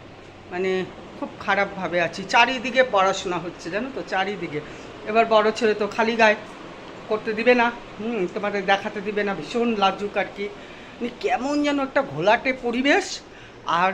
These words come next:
হচ্ছে তোমার গরম, বাপরে বাপ। আমি ছাদে চলে আসলাম, ছাদে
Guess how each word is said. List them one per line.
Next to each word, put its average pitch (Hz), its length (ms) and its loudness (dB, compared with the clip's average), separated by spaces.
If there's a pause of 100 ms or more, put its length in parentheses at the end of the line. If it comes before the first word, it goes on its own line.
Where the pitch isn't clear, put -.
হচ্ছে 196 220 -6 (120)
তোমার 240 220 4 (280)
গরম, 190 360 2 (220)
বাপরে 208 480 -8 (220)
বাপ। 202 200 0 (100)
আমি 190 100 -2 (100)
ছাদে 208 240 -4 (100)
চলে 180 160 0 (100)
আসলাম, 135 300 -6 (1120)
ছাদে 190 200 0